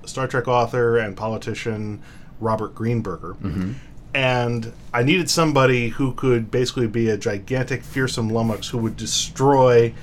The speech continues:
Speaker 1: or seem to destroy, a boxed high-definition television to the horror of its, uh, poor, beleaguered owner.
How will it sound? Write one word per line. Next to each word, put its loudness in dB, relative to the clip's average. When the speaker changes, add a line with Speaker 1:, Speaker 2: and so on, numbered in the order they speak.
Speaker 1:
or 6
seem 2
to 0
destroy, 2
a 2
boxed 2
high-definition 0
television 0
to -4
the 0
horror 4
of 4
its, -4
uh, 2
poor, 2
beleaguered 0
owner. -6